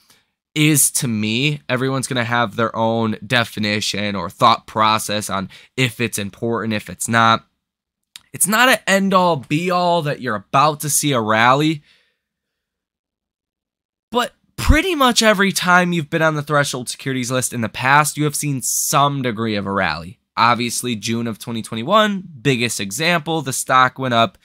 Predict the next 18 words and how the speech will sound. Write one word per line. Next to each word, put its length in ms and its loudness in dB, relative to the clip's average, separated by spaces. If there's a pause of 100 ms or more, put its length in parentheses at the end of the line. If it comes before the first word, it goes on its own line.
(340)
ten 220 -2
X 280 -2
in 120 -6
value. 420 -6 (640)
A 40 -8
little 180 -2
bit 140 -4
more 240 -6
than 160 -14
that. 200 -14 (540)
So 100 -8
that's 220 6
a 60 4
great 580 0 (360)
example 680 0
to 80 -8
point 320 -8
out. 240 0